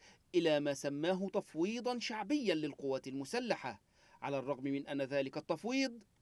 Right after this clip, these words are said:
لم يتجاوز بضعة بيانات وتظاهرات شكلية نظمها معاونون له أمام منزله في مدينة بنغازي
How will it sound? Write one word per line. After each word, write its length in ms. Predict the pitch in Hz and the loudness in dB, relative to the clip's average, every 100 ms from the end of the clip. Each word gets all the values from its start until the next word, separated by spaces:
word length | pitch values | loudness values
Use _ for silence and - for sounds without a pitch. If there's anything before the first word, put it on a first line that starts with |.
| - | 2
لم 240 | 196 285 | 4 6
يتجاوز 720 | 277 277 254 285 233 160 135 | 4 4 4 4 4 2 0
بضعة 480 | 123 156 135 143 147 | -2 0 2 0 -2
بيانات 800 | 139 139 147 151 254 262 262 - - - | 2 2 4 4 4 4 0 -6 -20 -12
وتظاهرات 880 | 151 190 220 196 208 202 220 247 262 | 0 2 4 2 6 6 6 0 0
شكلية 680 | 277 - 302 285 151 117 - _ - | 0 0 4 4 4 -4 -6 _ 0
نظمها 480 | 165 156 165 156 151 | 2 4 4 4 4
معاونون 600 | 156 151 160 160 202 220 | 4 4 6 6 6 4
له 420 | 233 269 247 214 | 4 2 2 4
أمام 200 | 208 185 | 6 6
منزله 580 | 170 165 151 262 240 214 | 4 2 0 0 0 0
في 180 | 180 | 0
مدينة 360 | 165 147 156 151 156 | 0 2 2 2 2
بنغازي 800 | 156 160 190 269 233 247 240 | 2 2 6 6 6 -2 -2